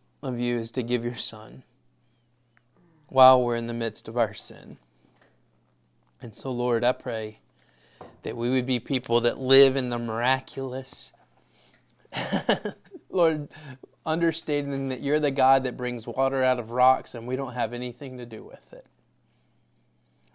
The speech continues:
And Lord, that we would stay away from the dramatic judgment. Lord, that we would hold our gifts in appropriate manners, that when drama presents itself, we'd fall flat on our face to hear what you're saying, God, and that we would believe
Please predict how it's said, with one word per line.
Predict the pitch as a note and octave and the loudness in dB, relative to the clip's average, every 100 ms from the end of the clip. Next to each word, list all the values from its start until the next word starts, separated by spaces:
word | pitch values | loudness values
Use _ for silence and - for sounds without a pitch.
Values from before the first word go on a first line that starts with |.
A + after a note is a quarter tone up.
| _ _ _ _ _ _ _ _ _ _ _ - | _ _ _ _ _ _ _ _ _ _ _ -12
And | B2+ | -8
Lord, | B2+ C3 B2+ | -6 -6 -6
that | B2 | -6
we | B2 | -2
would | B2 A#2 | -2 -2
stay | - B2 | -4 -4
away | A#2+ B2 A#2+ | -2 -2 -4
from | - B2 | -6 -10
the | A2+ | -10
dramatic | A2+ A2 A2+ A#2+ A#2+ | -12 -8 -4 -4 -4
judgment. | A#2 A2 A2 A2 A2 - _ _ _ _ _ _ _ _ _ _ _ _ _ _ | -4 -4 -6 -14 -16 -20 _ _ _ _ _ _ _ _ _ _ _ _ _ _
Lord, | B2 A#2+ A2+ | -8 -6 -4
that | A2+ | -6
we | A#2 A#2 | -6 -8
would | A2 G2+ _ - - | -8 -12 _ -20 -20
hold | - - C3 C3+ | -10 -2 2 4
our | C3 | 2
gifts | A#2 B2+ B2 - - - - _ _ _ _ | 2 -4 -4 -6 -10 -10 -16 _ _ _ _
in | C3 | -12
appropriate | A#2+ - C3 B2 C3 B2 | -12 -6 -6 -2 -4 -4
manners, | A#2+ A#2 A#2 A#2 A2 | -8 -8 -8 -10 -12
that | A2 - - _ _ | -14 -14 -20 _ _
when | - B2+ | -10 -8
drama | A#2 B2 C#3 C#3 | 0 4 4 2
presents | B2+ C#3+ B2 C3 A#2+ | -2 -4 -2 -6 -8
itself, | G#2 - C3 B2 | -10 -4 -2 -2
we'd | - A#2 | -6 -6
fall | C3 A#2+ | -2 -2
flat | - B2+ A#2+ C3 | -4 -4 0 0
on | C3+ | 0
our | B2+ | -6
face | B2 - B2+ B2 | -8 -6 -6 -6
to | - | -12
hear | G#2+ B2 | -8 -6
what | A#2 A2 | -6 -8
you're | A#2+ A#2+ | -8 -8
saying, | - C3 A#2+ A#2 | -8 -10 -12 -12
God, | A2+ A2 B2+ | -10 -8 -8
and | C3+ B2 A#2+ | -10 -14 -16
that | |
we | - D#3 | -10 -8
would | D#3 B2+ | -8 -8
believe | A#2+ A#2+ C3 C#3+ B2 A#2+ | -10 -8 -6 -6 -8 -12